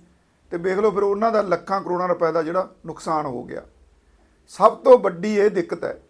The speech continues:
ਅੱਸੀ ਕਿਲੋਮੀਟਰ ਜਿਹੜੀਆਂ ਗੱਡੀਆਂ ਘੁਮਾ ਕੇ ਉਹ ਕਹਿੰਦੇ ਜੀ ਅਸੀਂ ਸ਼ੰਭੂ ਤੋਂ ਜਿਹੜਾ ਹੈਗਾ ਹੈ, ਸ਼ੰਭੂ ਬਾਰਡਰ ਤੋਂ ਲਾਲੜੂ ਸਾਈਡ ਦੇ ਵਿੱਚ ਦੀ ਆਉਣੇ ਆ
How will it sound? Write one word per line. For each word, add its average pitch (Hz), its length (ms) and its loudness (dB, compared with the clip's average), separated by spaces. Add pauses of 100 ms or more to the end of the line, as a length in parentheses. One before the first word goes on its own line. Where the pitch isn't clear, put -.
(720)
ਅੱਸੀ 285 400 -2
ਕਿਲੋਮੀਟਰ 226 520 2
ਜਿਹੜੀਆਂ 202 260 -2
ਗੱਡੀਆਂ 175 360 -2
ਘੁਮਾ 185 360 0
ਕੇ 175 200 -2
ਉਹ 185 140 -2
ਕਹਿੰਦੇ 196 300 -4
ਜੀ 180 160 -4
ਅਸੀਂ 196 420 -10 (520)
ਸ਼ੰਭੂ 208 420 -2
ਤੋਂ 190 520 -2 (720)
ਜਿਹੜਾ 185 200 4
ਹੈਗਾ 190 260 2
ਹੈ, 170 260 0 (520)
ਸ਼ੰਭੂ 220 380 -2
ਬਾਰਡਰ 190 300 2
ਤੋਂ 202 420 -4 (400)
ਲਾਲੜੂ 233 640 4
ਸਾਈਡ 185 340 2
ਦੇ 202 100 -4
ਵਿੱਚ 180 140 -8
ਦੀ 175 180 -8
ਆਉਣੇ 156 300 -2
ਆ 196 180 -6